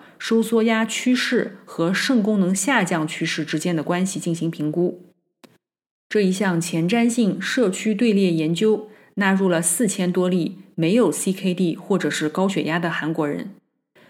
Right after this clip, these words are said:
目的是评价收缩压变化是否会影响C K D的发病趋势。作者将收缩压变化轨迹分为下降、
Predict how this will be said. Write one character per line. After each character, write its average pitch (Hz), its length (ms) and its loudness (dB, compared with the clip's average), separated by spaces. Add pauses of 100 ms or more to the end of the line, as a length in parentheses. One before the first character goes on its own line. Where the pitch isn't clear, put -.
(120)
目 208 160 0
的 196 80 4
是 190 100 2
评 180 220 -2
价 180 400 0
收 - 160 -2
缩 220 160 0
压 226 180 2
变 233 240 2
化 160 300 -2
是 - 180 0
否 233 160 2
会 175 160 -2
影 160 280 0
响 165 280 -2
C - 220 -2
K 196 220 -2
D 196 120 0
的 151 120 -2
发 190 180 -2
病 190 180 0
趋 196 200 -4
势。 - 380 -4 (1160)
作 196 160 4
者 180 160 2
将 190 240 2
收 208 200 2
缩 208 220 0
压 208 200 2
变 208 240 0
化 190 180 -2
轨 147 200 -2
迹 185 360 -2
分 185 200 -2
为 151 400 0
下 233 320 0
降、 180 400 -2